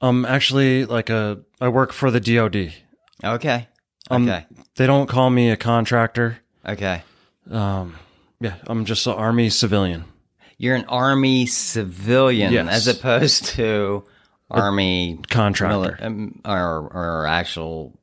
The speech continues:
Speaker 2: um,
Speaker 1: Or, yeah,
Speaker 2: military.
Speaker 1: right.
Speaker 2: Okay. That's
Speaker 1: So there are
Speaker 2: interesting.
Speaker 1: contractors, s-, private companies that
Speaker 2: Mm-hmm.
Speaker 1: work for the Army,
Speaker 2: Mm-hmm.
Speaker 1: but I am an Army civilian
Speaker 2: Okay.
Speaker 1: for
Speaker 2: Okay.
Speaker 1: sixteen years now.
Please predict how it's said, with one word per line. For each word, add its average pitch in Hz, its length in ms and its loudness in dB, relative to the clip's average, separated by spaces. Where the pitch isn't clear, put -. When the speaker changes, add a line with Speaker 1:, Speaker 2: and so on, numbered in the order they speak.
Speaker 2:
um, 143 260 -8
Speaker 1:
Or, 117 220 0
yeah, 82 80 -16
Speaker 2:
military. 104 600 -2
Speaker 1:
right. 123 220 0
Speaker 2:
Okay. 87 380 -10
That's 113 260 -4
Speaker 1:
So 139 200 4
there 143 360 0
are 147 420 4
Speaker 2:
interesting. 80 220 -10
Speaker 1:
contractors, 131 1300 0
s-, - 220 -10
private 131 360 0
companies 120 600 2
that 113 180 0
Speaker 2:
Mm-hmm. 98 80 -6
Speaker 1:
work 120 240 0
for 123 280 0
the 117 100 0
Army, 120 420 0
Speaker 2:
Mm-hmm. 95 300 -6
Speaker 1:
but 120 160 0
I 113 200 0
am 113 160 4
an 107 100 2
Army 101 340 -2
civilian 90 460 -8
Speaker 2:
Okay. 80 380 -8
Speaker 1:
for 107 220 -2
Speaker 2:
Okay. 98 100 0
Speaker 1:
sixteen 107 500 2
years 92 260 0
now. 85 200 -8